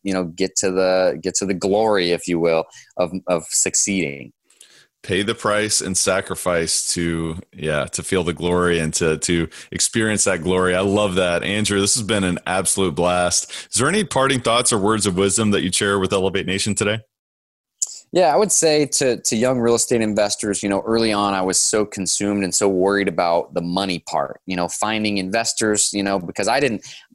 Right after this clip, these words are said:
Speaker 1: my parents didn't have any money. They, they went bankrupt when I was in college.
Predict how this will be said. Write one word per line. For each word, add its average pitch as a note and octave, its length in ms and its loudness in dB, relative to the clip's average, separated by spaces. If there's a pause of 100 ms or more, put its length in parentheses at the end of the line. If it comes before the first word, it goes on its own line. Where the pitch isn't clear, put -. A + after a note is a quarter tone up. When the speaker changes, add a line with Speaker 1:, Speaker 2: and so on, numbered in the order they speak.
(380)
Speaker 1:
my C#3 200 -2
parents G#2 280 -2
didn't F#2 160 -2
have G2 160 -2
any F#2+ 80 -2
money. G2 340 0
They, G2+ 360 2
they A2+ 80 2
went A2 240 -2
bankrupt G2+ 440 -2
when F#2+ 100 2
I F2+ 80 4
was F2+ 120 0
in F2 100 -6
college. F#2 500 0